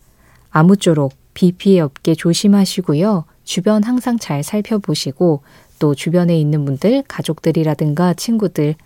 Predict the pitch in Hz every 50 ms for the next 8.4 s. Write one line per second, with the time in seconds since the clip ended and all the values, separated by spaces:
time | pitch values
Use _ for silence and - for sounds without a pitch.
0 | _ _ - 165 147 143 143 170 160 - 170 156 147 147 - 196 185 175 156 143
1 | 139 - - 180 170 165 - - 208 208 208 196 202 226 220 - - 196 - 185
2 | 139 135 135 _ _ _ _ - - - - - - _ _ _ _ - 165 160
3 | 170 175 175 165 160 - _ _ _ _ _ - - - 262 262 254 247 - -
4 | 262 247 - - 151 - 190 185 - 196 180 - - 170 180 190 190 190 190 170
5 | 156 147 151 - 208 208 208 190 - - _ - 160 139 - - - - 170 175
6 | 175 175 175 - 165 151 147 156 175 180 180 - - - 151 147 147 - 170 147
7 | 165 175 175 165 151 147 156 170 170 - 156 - - 170 - - 160 156 - -
8 | 151 131 127 123 151 143 139 -